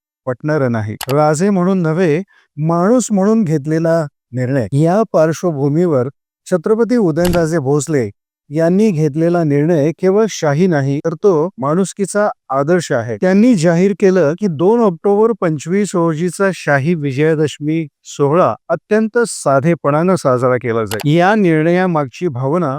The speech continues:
फार मोठी आणि अनुकरणीय आहे. त्यांनी केवळ साधेपणा जाहीर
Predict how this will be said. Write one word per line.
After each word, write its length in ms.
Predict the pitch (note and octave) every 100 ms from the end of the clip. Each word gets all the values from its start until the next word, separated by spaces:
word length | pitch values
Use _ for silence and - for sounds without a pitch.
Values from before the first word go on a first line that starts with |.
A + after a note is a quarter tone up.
| D#3+
फार 280 | F3+ G#3 G#3+
मोठी 520 | D#3+ D3+ - E3+ C#3 _ _ -
आणि 180 | F3 A#3
अनुकरणीय 800 | A3+ D#3 F#3 F#3 G3 G3+ F#3+ C3+
आहे. 240 | A#2+ A2+
त्यांनी 440 | F#2 - E3+ F#3+ G#3
केवळ 360 | E3+ D3+ F#3
साधेपणा 720 | F#3+ D#3 C#3+ C3 D#3+ E3+ F#3
जाहीर 380 | F3 C#3 C#3 D3+